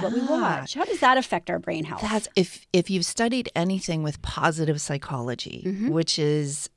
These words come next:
Speaker 2: very different than a typical psychology. What you're looking at is bringing good things into your life to create positivity.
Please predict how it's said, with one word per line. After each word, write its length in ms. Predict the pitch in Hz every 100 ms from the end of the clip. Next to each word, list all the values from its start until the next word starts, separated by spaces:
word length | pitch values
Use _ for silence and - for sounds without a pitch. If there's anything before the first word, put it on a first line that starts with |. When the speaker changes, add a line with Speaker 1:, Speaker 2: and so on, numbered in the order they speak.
| _ -
Speaker 2:
very 280 | 165 208 220
different 480 | 180 - 160 156 -
than 160 | 139
a 80 | 139
typical 420 | - 147 160 -
psychology. 800 | - 147 151 - 147 151 - 113
What 200 | 127 170
you're 140 | 190
looking 480 | 180 208 - 294 220
at 380 | 131 117 123 - - - - - -
is 240 | 165 156 -
bringing 460 | 165 160 202 214 185
good 200 | 170 165
things 640 | - 156 135 131 135 - _ -
into 300 | 151 - 151
your 160 | 143
life 260 | 139 127 -
to 140 | -
create 560 | - - 165 156 160 160
positivity. 880 | - 151 147 143 139 123 - -